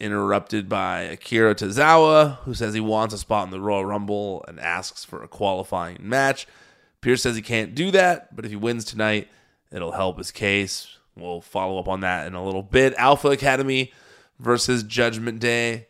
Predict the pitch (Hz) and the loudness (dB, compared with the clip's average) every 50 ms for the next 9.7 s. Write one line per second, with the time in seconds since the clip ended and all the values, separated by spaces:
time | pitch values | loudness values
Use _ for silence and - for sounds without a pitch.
0 | _ _ - 107 107 113 113 113 107 104 - 123 120 117 113 110 - - - 95 | _ _ -6 -4 -4 -2 -2 -4 -6 -4 -2 -2 -2 -2 -2 -6 -10 -14 -14 -14
1 | 101 101 110 110 117 120 120 120 117 110 - - 117 113 117 107 - 117 113 113 | -6 -2 2 2 2 2 0 -2 -2 -4 -2 -2 0 0 0 -2 -2 0 2 2
2 | 113 113 113 110 - _ _ _ _ _ _ _ _ _ _ _ 139 156 160 160 | 2 0 0 -4 -12 _ _ _ _ _ _ _ _ _ _ _ 8 8 10 8
3 | 156 139 - - - - _ _ _ _ _ _ _ _ _ _ _ - 113 113 | 6 4 2 -2 -4 -8 _ _ _ _ _ _ _ _ _ _ _ -2 0 2
4 | 113 113 110 104 - - _ - 139 127 117 107 101 87 - _ _ 123 131 131 | 4 4 2 2 0 -6 _ -4 0 0 0 0 -2 -4 -8 _ _ -6 -6 0
5 | 123 - 156 190 220 - 453 - - - 175 190 202 190 180 156 147 135 - - | 4 4 4 4 4 2 2 2 6 8 8 10 10 8 8 6 4 2 0 -4
6 | - - _ - - - 151 147 139 127 - - 120 - 123 135 147 151 156 156 | -6 -10 _ -12 -4 -2 -2 0 0 -2 -8 -8 -4 0 2 2 2 4 2 2
7 | 151 151 143 131 117 - 123 123 127 135 135 123 - 131 117 113 113 104 101 104 | 2 2 0 -2 -2 2 2 2 4 4 0 0 0 -2 0 0 0 0 0 0
8 | 104 101 98 104 104 - _ _ _ _ _ _ _ _ - 139 160 190 233 294 | 0 0 -2 -4 -6 -8 _ _ _ _ _ _ _ _ 0 2 2 2 2 0
9 | 415 427 359 - - 269 262 190 190 180 165 151 131 | -2 -4 -2 -2 -2 -2 2 4 4 4 4 0 -2